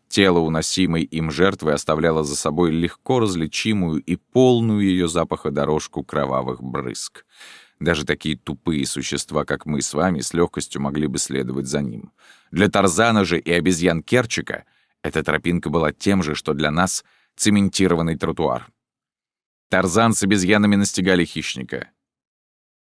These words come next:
Он знал это ещё раньше, чем услышал впереди сердитое предостерегающее рычание. Приказав обезьянам следовать своему примеру,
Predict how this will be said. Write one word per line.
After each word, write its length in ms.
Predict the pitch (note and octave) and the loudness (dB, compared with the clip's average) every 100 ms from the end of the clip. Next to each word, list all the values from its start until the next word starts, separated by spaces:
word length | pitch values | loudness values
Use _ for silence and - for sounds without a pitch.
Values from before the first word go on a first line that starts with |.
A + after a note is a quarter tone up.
| - | 0
Он 180 | G2+ G2 | 2 2
знал 520 | D#2 G2 A2 F#2 - | 2 2 4 2 0
это 280 | E2+ F2+ F#2 | -2 0 0
ещё 280 | F2 - F2 | 0 2 2
раньше, 400 | F#2+ F2+ F2+ E2+ | 4 2 0 -2
чем 220 | - E2+ | 0 0
услышал 480 | E2 - D#2+ - D2+ | -2 -4 -4 -4 -6
впереди 400 | - D2+ D2+ D#2 | -4 -2 -2 -2
сердитое 580 | - C#2+ C#2+ D#2 D#2+ D2+ | -2 -4 -2 -2 0 0
предостерегающее 1000 | E2 D2+ D2 D2+ D2 D2+ D2 C#2 - D2 | -2 -4 -4 -2 0 2 0 0 -2 -2
рычание. 560 | D2 - B1+ A1 G1+ - _ _ _ _ _ _ _ _ | -2 -4 -6 -8 -14 -18 _ _ _ _ _ _ _ _
Приказав 480 | F2+ F2+ F2 F#2+ G2 | 0 2 4 2 2
обезьянам 580 | E2 F2 E2+ F2+ F2+ F2 | 2 2 2 4 4 2
следовать 480 | E2+ F2 E2+ D#2+ | 4 4 4 0
своему 340 | - D#2+ E2+ F2+ | 0 0 2 2
примеру, 560 | E2 D#2 D2+ D2+ E2+ | 0 0 2 4 2